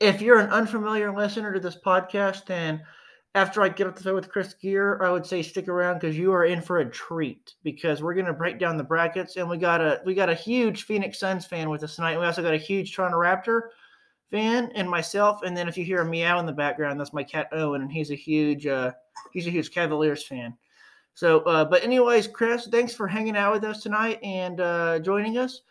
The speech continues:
Um, we will let you go, but, uh, thank you for calling and, uh,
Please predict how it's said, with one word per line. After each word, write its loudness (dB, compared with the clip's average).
Um, 2
we 4
will 6
let 2
you -4
go, 6
but, 2
uh, 0
thank -4
you -8
for -6
calling 2
and, -4
uh, 0